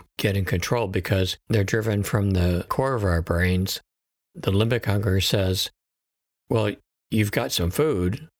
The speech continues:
and we don't know when the next meal is, so you better eat all you can now. Limbic hunger drives us to start eating our fill as soon as food is available. Appetite-driven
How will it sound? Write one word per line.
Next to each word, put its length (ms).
and 120
we 80
don't 160
know 100
when 180
the 100
next 280
meal 260
is, 280
so 220
you 160
better 300
eat 200
all 160
you 140
can 360
now. 400
Limbic 340
hunger 260
drives 300
us 180
to 380
start 360
eating 320
our 140
fill 400
as 120
soon 200
as 320
food 220
is 180
available. 560
Appetite-driven 880